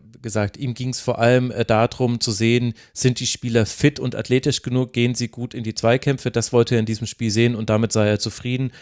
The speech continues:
Und alles andere müssen wir dann während des Turniers gucken. Das dachte ich mir, ja,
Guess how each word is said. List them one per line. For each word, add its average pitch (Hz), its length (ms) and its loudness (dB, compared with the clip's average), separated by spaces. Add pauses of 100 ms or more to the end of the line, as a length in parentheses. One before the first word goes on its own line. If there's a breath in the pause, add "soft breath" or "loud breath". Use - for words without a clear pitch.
(240 loud breath)
Und 113 160 -8
alles 113 280 0
andere 117 280 2
müssen 113 240 2
wir 113 60 4
dann 107 180 0
während 110 220 2
des 104 140 -2
Turniers 110 400 -4
gucken. 110 480 -12
Das - 320 -10 (760)
dachte 113 160 -2
ich - 80 -14
mir, 117 120 2
ja, 117 200 2